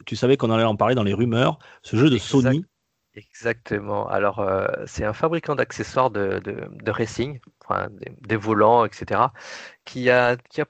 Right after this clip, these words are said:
Speaker 2: posé une petite question sur les réseaux sociaux, un petit
Speaker 1: Alors, attends.
Speaker 2: sondage.
Speaker 1: Pour être précis, je crois même, parce qu'on,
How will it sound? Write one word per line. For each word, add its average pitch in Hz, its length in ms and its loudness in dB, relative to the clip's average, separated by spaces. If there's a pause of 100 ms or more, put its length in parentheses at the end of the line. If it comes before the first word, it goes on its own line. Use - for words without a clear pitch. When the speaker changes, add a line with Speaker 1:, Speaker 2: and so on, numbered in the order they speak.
(120)
Speaker 2:
posé 165 200 -8
une 202 60 -6
petite - 160 -16
question 147 280 -6
sur - 100 -2
les 123 80 4
réseaux 117 240 4
sociaux, 104 460 -4
un 151 80 0
petit - 100 -12
Speaker 1:
Alors, 131 160 8
attends. 131 120 4
Speaker 2:
sondage. - 260 -2 (280)
Speaker 1:
Pour 180 160 -2
être 226 120 0
précis, 190 480 0
je 147 80 0
crois 131 180 0
même, 151 160 0
parce 107 140 -2
qu'on, 101 240 -4